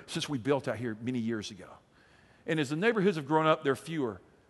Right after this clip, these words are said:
And it used to, I'd see a lot over here, and you'd see them over here about dusk. But the other morning, I'm coming down Ryan Road,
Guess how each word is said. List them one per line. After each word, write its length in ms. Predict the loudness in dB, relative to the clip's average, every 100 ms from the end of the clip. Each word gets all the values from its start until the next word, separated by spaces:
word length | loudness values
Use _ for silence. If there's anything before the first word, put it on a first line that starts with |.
| _ _ _
And 140 | -2 -2
it 100 | 0
used 240 | 0 2
to, 120 | 6
I'd 160 | 6 6
see 160 | 4 4
a 60 |
lot 320 | 6 6 6
over 200 | 6 4
here, 340 | 2 4 6 6
and 100 | 4
you'd 120 | -2
see 120 | -2
them 140 | -2 0
over 100 | 0
here 140 | 4
about 300 | 4 4 4
dusk. 360 | 4 4 0 -8 -16 -2
But 160 | 2 4
the 80 | 6
other 180 | 6 6
morning, 420 | 4 4 4 2
I'm 160 | 2 0
coming 240 | 0 0
down 300 | 2 4 2
Ryan 320 | 2 2 2 4
Road, 360 | 4 4 0